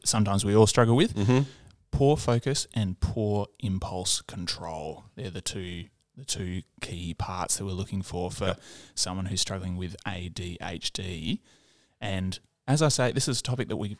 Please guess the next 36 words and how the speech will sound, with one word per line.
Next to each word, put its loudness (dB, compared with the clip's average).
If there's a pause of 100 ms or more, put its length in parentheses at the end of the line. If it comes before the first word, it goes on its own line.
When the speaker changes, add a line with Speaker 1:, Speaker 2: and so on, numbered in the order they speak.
(140)
Speaker 1:
all 8
got 2
something 0
to -2
learn. 2 (260)
Uh, -6 (240)
this 0
is -4
relevant 2
for -8
all 6
of 2
us 2
because -2
focus 0 (300)
in 0
twenty 2
twenty-two -4 (360)
is -10
really, -8
really -10
hard -2
Speaker 2:
Yeah. 2 (100)
Speaker 1:
in -8
our -8
distractible 0
world. 10 (600)
But -2
we're 2
talking -2
about -6
when -6 (480)
focus 2
and 0
impulse 0
control -2